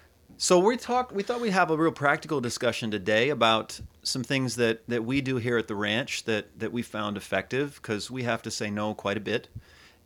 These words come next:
and we have to hold the line, and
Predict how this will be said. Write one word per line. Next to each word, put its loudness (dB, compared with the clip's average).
and -2
we -4
have -2
to -8
hold 0
the -4
line, -4
and -4